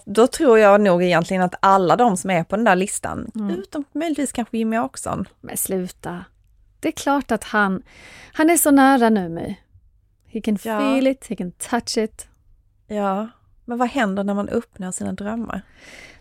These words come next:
Speaker 2: Då får man skapa nya.
Speaker 1: Mm, och hur lätt är det?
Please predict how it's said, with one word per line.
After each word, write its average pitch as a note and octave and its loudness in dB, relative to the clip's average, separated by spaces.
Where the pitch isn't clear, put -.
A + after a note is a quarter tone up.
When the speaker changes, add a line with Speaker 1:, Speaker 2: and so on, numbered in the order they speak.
Speaker 2:
Då F#3 -12
får G3+ -8
man G3+ -2
skapa G#3+ -8
nya. G#3+ -2
Speaker 1:
Mm, G3+ -4
och G3 -6
hur G3+ 0
lätt G3 -4
är G2 -4
det? - -8